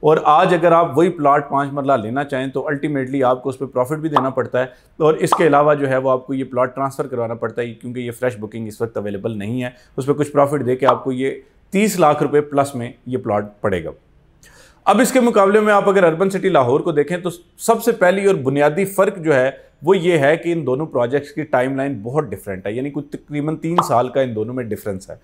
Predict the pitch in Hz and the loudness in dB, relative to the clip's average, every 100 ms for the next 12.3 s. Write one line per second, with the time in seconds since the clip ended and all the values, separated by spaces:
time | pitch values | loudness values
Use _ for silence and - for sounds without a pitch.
0 | _ _ _ - 165 170 170 190 240 196 | _ _ _ 2 2 2 0 0 2 4
1 | 156 147 156 160 147 156 143 123 147 151 | 4 2 2 0 0 -2 0 2 0 2
2 | 147 135 135 139 143 120 123 120 139 131 | 0 0 -4 -4 -2 0 0 0 -6 -4
3 | 131 - 131 127 120 104 127 131 123 131 | -6 -4 -6 -6 -8 -4 -2 -2 -4 -6
4 | 131 110 113 113 - 113 117 - _ - | -6 -4 -4 -6 -10 -10 -10 -14 _ 0
5 | 120 123 123 117 101 120 135 131 127 131 | 2 4 2 0 0 -2 -2 -2 -2 -4
6 | 131 127 123 131 143 165 151 127 107 120 | -6 -4 -2 -2 -2 -2 -6 -6 -6 -4
7 | 117 120 117 - 117 143 139 131 110 98 | -4 -4 -6 -10 -8 -4 -2 -4 -6 -6
8 | 101 110 110 120 _ _ - 143 143 160 | -4 -4 -4 -6 _ _ 0 0 2 -4
9 | 156 135 117 135 127 123 123 117 120 110 | -4 -2 0 0 0 0 0 -2 -4 -8
10 | 117 123 113 110 113 127 131 113 110 120 | -6 -8 -8 -6 -4 -2 0 -2 -2 -6
11 | 120 117 131 127 127 131 120 107 95 113 | -6 -4 -4 0 0 0 -2 -4 -2 -2
12 | 110 117 | -2 -2